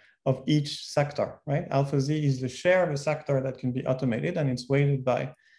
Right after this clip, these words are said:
uh, by A to Z. Now, the wage is also, right, is given by a standard formula. The wage in sector Z is one minus alpha Z. So this is the, uh, the fraction of tasks that cannot be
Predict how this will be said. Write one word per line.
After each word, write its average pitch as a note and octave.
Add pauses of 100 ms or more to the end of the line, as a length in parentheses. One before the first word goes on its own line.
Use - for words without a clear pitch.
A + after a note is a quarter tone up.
(400)
uh, A#2+
by C3
A B2
to A#2+
Z. A#2+ (1200)
Now, D3 (480)
the D3
wage G3+
is F#3+
also, E3 (320)
right, C#3
is C#3
given D#3
by C#3+
a C3
standard D#3
formula. C3+
The C3
wage D3
in E3+
sector D3+
Z C#3 (560)
is C#3
one F3
minus D3+
alpha D3
Z. C3+
So -
this C3
is C3
the, B2+
uh, B2 (500)
the A#2
fraction D#3+
of C#3+
tasks D3
that A#2+
cannot D3+
be C#3